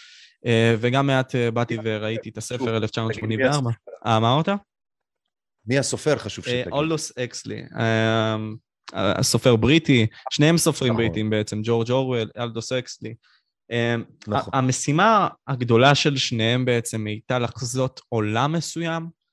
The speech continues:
Speaker 1: שהוא טמון בזרעים של המציאות עכשיו,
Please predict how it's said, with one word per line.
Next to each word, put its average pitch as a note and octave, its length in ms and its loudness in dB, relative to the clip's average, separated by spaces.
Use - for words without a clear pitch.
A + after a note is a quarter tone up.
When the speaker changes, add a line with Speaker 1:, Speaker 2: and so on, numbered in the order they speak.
Speaker 1:
שהוא - 1400 -2
טמון D3+ 600 -2
בזרעים B2 840 -2
של D#3 220 0
המציאות B2+ 640 -2
עכשיו, B2 540 -4